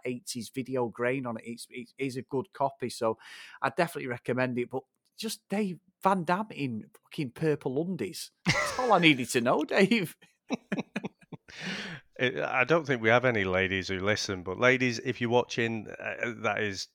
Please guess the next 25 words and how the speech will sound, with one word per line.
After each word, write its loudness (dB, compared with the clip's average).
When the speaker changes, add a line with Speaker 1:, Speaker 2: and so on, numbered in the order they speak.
Speaker 2:
a, -6
a -8
good -6
quality -4
scene, -10
to -18
be -10
fair. -8
Even -2
as, -4
you -6
know, -6
a, -6
a -4
heterosexual -4
bloke, -4
I -6
can -12
appreciate -6
that. -8
Now, 10
for -2
me, 2
Chris, 4
I, 0